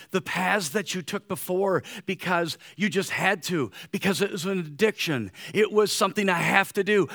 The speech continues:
I have to have a need felt, uh, a felt need, um, filled. And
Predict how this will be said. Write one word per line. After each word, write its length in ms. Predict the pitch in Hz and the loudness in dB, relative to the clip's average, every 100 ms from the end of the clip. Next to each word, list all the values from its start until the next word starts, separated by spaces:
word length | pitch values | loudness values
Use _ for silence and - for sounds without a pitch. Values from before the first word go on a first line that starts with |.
| - | -10
I 200 | - 208 | 0 0
have 280 | 208 208 196 | 4 2 2
to 80 | 214 | 0
have 260 | 180 202 185 | 2 2 2
a 80 | |
need 400 | 180 175 190 202 | 0 2 0 0
felt, 420 | 156 - 214 185 - | -6 2 4 4 2
uh, 360 | 170 165 170 175 | 0 2 0 -2
a 60 | 160 | -2
felt 400 | - 208 226 185 | 4 4 4 -2
need, 500 | 180 202 202 151 113 - - - | 2 2 2 -2 -6 -10 -14 -4
um, 400 | 151 139 123 107 - | 0 2 0 -4 -12
filled. 640 | - - - 233 214 143 107 - - | -8 0 6 6 6 0 -4 -18 -10
And 340 | - 180 156 | -4 -2 -2